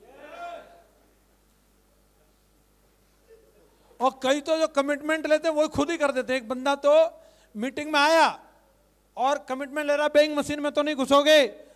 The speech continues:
गलती से भी इलू इलू तो नहीं करोगे।" तीन चार दिन बाद पता चला, "गुरुजी, वो बंदा गायब हो गया।" मैं, "गायब हो गया?"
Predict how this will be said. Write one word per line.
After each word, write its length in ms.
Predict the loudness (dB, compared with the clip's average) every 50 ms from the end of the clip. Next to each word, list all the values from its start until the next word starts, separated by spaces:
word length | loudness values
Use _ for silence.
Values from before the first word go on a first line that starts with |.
| _ -6
गलती 280 | -6 -4 -4 -6 -6 -4
से 140 | -2 -2
भी 120 | -2 -2 -4
इलू 160 | -4 -4 -6
इलू 120 | -6 -6
तो 140 | -4 -2 -2
नहीं 140 | -2 -2 -2
करोगे।" 500 | 0 2 4 4 6 6 6 6 6 4 2 -4 -14 -20 _ _ _ _ _ _ _ _
तीन 160 | -12 -10 -8 -6
चार 160 | -6 -6 -6
दिन 160 | -8 -10 -8
बाद 140 | -8 -8 -10
पता 220 | -10 -14 -16 -16
चला, 180 | -14 -12 -12 -12
"गुरुजी, 280 | -10 -8 -8 -8 -6
वो 120 | -6 -6 -6
बंदा 280 | -6 -8 -6 -6 -6
गायब 260 | -4 -2 -2 -2 -2 -4
हो 100 | -8 -12
गया।" 120 | -14 -16
मैं, 140 | -18 -20 -20
"गायब 240 | -16 -10 -8 -6 -4
हो 140 | -4 0
गया?" 220 | 2 2 0 0